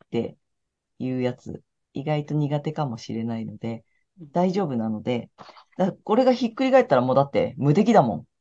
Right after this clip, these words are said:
Speaker 2: そうだね。
Speaker 1: うん。無敵はもう目の前まで来てるので、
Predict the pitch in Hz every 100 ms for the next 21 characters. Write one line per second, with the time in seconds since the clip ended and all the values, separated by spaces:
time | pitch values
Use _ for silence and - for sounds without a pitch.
0 | _ _ 247 214 208 185 208 - - -
1 | - 180 143 117 226 - - _ _ _
2 | 214 226 254 262 254 247 196 151 190 226
3 | 254 156 120 - - 180 127 110 117 131